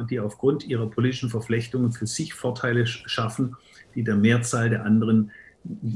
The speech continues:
nicht zukommt und die eben auch Schieflagen schafft, die dann, äh, zu, so ein solches Maß erreichen könnten. In Deutschland ja glücklicherweise in den letzten Jahrzehnten nicht.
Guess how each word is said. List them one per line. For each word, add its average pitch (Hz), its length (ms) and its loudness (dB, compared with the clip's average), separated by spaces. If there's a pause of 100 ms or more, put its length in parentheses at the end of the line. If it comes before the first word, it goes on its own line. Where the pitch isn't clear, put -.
(540)
nicht 135 440 0
zukommt - 640 -2
und 110 400 -6
die 117 280 -2
eben 135 340 0
auch 120 360 -4
Schieflagen 120 680 2
schafft, - 440 -2 (680)
die 139 120 2
dann, 156 680 0 (180)
äh, 208 340 -8
zu, - 280 -4
so 135 360 0 (140)
ein 127 160 2
solches 156 400 2
Maß 110 560 4
erreichen 117 540 2
könnten. 165 560 2
In 120 140 6
Deutschland 120 440 4
ja 104 280 0
glücklicherweise 107 840 0 (280)
in 110 120 2
den 113 100 4
letzten 113 380 0
Jahrzehnten 104 720 2
nicht. - 520 -2